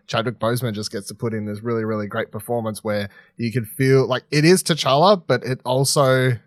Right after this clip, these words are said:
it's, like, a much freer T'Challa. Like, he's having more fun, and you can tell he's just being, like, a proper superhero, sort of, like, more in line with, I guess, a, a Superman,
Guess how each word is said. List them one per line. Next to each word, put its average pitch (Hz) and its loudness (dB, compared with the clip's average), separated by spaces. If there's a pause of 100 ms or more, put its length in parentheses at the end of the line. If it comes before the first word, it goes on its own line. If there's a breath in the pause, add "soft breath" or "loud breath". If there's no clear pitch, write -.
(140)
it's, 123 -4
like, 143 0
a 127 0
much 127 -4
freer 131 0
T'Challa. 151 2 (360 soft breath)
Like, 117 -2
he's 127 -2
having 127 2
more 117 0
fun, 120 0 (160)
and 110 -6
you 117 -2
can 117 -4
tell 123 0
he's 120 -2
just 123 -4 (300)
being, 123 0
like, 117 -6
a 104 -14
proper 135 -4
superhero, 120 -2
sort 131 0
of, 117 0
like, 117 0 (240 loud breath)
more 127 0
in 120 -2
line 117 0
with, 113 -4
I 110 0
guess, 113 -4
a, 107 -4
a 104 -8
Superman, 120 0